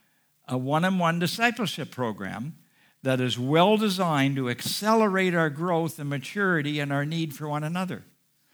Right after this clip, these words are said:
That ministry is headed by Mark Kirby. It's, uh, one of the, it's,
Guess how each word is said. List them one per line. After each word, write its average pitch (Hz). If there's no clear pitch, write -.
That 143
ministry 147
is 131
headed 135
by 123
Mark 131
Kirby. 117
It's, -
uh, 107
one 117
of 120
the, 120
it's, -